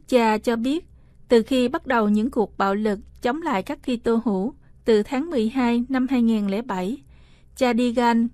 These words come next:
luôn muốn ở cùng dân của Ngài để cộng tác và hoạt động trợ giúp và phát triển, cổ võ những sáng kiến hòa bình. Cha Digan luôn hoạt động vì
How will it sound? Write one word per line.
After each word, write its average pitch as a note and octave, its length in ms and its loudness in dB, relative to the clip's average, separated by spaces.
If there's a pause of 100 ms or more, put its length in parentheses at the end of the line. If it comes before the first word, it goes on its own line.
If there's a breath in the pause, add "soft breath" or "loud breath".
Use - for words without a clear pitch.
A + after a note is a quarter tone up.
luôn B3 260 4
muốn C4+ 180 0
ở G3+ 340 -4
cùng G#3+ 300 0
dân A#3 260 0
của G3 140 -4
Ngài A3 420 0 (320 soft breath)
để A3 160 0
cộng G#3+ 260 -2
tác C#4 380 -4
và A3+ 120 2
hoạt G#3 280 -2
động F#3+ 280 -2
trợ G3+ 140 0
giúp A#3+ 300 -4 (280)
và A3 220 0
phát - 300 -10
triển, G3 280 -2 (520 soft breath)
cổ A3 160 2
võ A3 260 0
những B3+ 280 -2
sáng C#4 260 -4
kiến C#4 280 -2
hòa A3+ 200 -2
bình. G3+ 280 -2 (680 soft breath)
Cha B3 180 4
Digan A#3 500 2
luôn B3 300 2
hoạt G#3+ 240 -2
động G3+ 300 -2
vì G#3+ 320 0